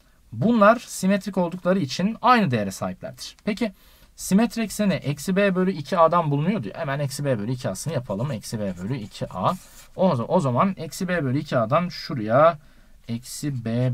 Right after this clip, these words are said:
bölü iki a yazabilirim değil mi? Peki eksi b bölü iki a'da a zaten bir değil mi?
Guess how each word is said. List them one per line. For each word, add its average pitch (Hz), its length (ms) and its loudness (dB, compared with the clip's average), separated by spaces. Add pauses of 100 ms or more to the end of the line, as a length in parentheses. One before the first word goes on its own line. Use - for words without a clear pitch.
bölü 123 580 -2 (120)
iki - 300 -12
a 107 180 0
yazabilirim 98 840 -6
değil 180 100 -2
mi? 92 120 -4 (400)
Peki 147 400 -4
eksi 127 280 -4
b 170 140 -4
bölü 160 160 -6
iki 156 200 -2
a'da 143 240 2
a 143 160 4
zaten 139 460 -2
bir 117 300 -2
değil 95 160 -6
mi? 165 280 -2